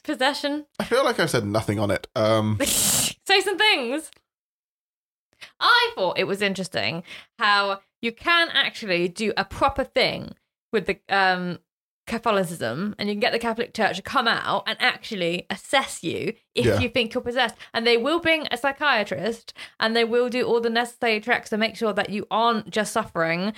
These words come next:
Speaker 2: Yeah.
Speaker 1: from a mental health episode or something like epilepsy. And, um, and then if you are deemed to be possessed and it's not, uh, anything to do with your own mental health, then they will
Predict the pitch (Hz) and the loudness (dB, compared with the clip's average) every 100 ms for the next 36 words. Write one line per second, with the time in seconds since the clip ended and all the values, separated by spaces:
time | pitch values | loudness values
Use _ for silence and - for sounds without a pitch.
0 | - - - 208 202 196 190 202 190 190 | -6 0 4 4 2 -2 2 4 4 2
1 | - 214 208 185 214 214 208 - 208 196 | 0 -2 -2 -2 0 0 -2 -4 -4 -4
2 | - - 185 233 - 180 185 175 - 202 | -4 -2 0 -2 -2 2 4 2 0 -2
3 | 180 175 175 _ 202 196 180 175 - 175 | -2 -2 -6 _ -2 2 2 0 -2 -4
4 | 170 180 170 - - 143 233 - - - | -4 -4 -6 -6 -6 -4 -4 -6 -14 -16
5 | _ 247 254 269 262 277 294 294 294 - | _ 0 2 2 2 4 4 2 -2 -2
6 | 269 285 - 294 - _ 208 269 269 262 | 2 2 2 -2 -2 _ -6 0 2 2
7 | 220 - 240 269 269 240 - - 240 196 | 0 -2 0 0 0 -4 -8 -10 -8 -2
8 | 240 240 233 220 - _ - 226 202 202 | 0 0 0 -2 -4 _ -8 -6 0 2
9 | 269 285 - - 202 208 - 208 226 240 | 2 -2 -14 -2 0 0 -2 -2 2 2
10 | - _ _ - 208 202 196 - 214 208 | 0 _ _ -4 2 2 2 0 0 0
11 | 208 202 208 208 202 202 196 196 196 196 | 0 -2 0 0 2 2 2 0 -2 0
12 | 196 277 294 - 254 277 285 277 285 294 | 2 2 -2 0 2 2 0 0 0 0
13 | 247 320 349 339 | 2 2 2 0